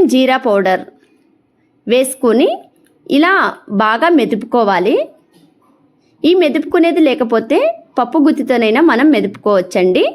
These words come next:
ఇలా మెదుపుకుంటూ దగ్గర పడేంత వరకు ఉంచుకోవాలి. ఇప్పుడు దీంట్లోకి మనం పానీ ప్రిపేర్ చేసుకున్నాం కదా, ఆ పానీని రెండు, రెండు గెరిటెల పానీని అయితే పోసుకోవాలి.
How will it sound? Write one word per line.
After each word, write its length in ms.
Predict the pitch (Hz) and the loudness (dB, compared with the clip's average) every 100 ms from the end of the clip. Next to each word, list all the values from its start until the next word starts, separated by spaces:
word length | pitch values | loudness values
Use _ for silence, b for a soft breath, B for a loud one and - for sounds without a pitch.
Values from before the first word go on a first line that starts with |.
| - _ _ _ _ _ _ _ _ _ - - | -10 _ _ _ _ _ _ _ _ _ -4 0
ఇలా 120 | 359 311 | 2 2
మెదుపుకుంటూ 580 | 262 269 311 269 254 320 233 | 0 -2 -2 0 0 0 0
దగ్గర 220 | 226 254 247 | 0 -2 0
పడేంత 300 | 226 220 220 | 0 0 0
వరకు 220 | 311 - 392 | -2 0 2
ఉంచుకోవాలి. 640 | 277 - 226 190 180 185 294 659 - _ _ _ _ _ _ - 285 | 2 0 -2 0 0 0 0 -2 -8 _ _ _ _ _ _ -6 -2
ఇప్పుడు 220 | 427 427 294 | 0 0 2
దీంట్లోకి 400 | 294 285 262 370 320 | 2 0 0 2 2
మనం 180 | 285 320 277 | 2 2 0
పానీ 240 | 226 294 294 | -2 -2 -2
ప్రిపేర్ 280 | 262 247 220 | -2 -2 -2
చేసుకున్నాం 400 | 226 - 214 202 226 | -4 -2 -2 0 0
కదా, 140 | 311 277 | 0 0
ఆ 20 | 247 247 | -2 -2
పానీని 360 | 233 277 277 415 | 0 2 2 2
రెండు, 260 | 254 247 262 - - - 233 | 0 0 -2 -6 -10 -4 0
రెండు 200 | 262 262 226 | 2 2 0
గెరిటెల 320 | 226 226 240 262 | -2 -2 -2 -2
పానీని 320 | 208 220 226 | 0 0 0
అయితే 140 | 196 262 214 | 0 -2 -2
పోసుకోవాలి. 600 | 202 - 190 185 190 | -4 -2 0 0 0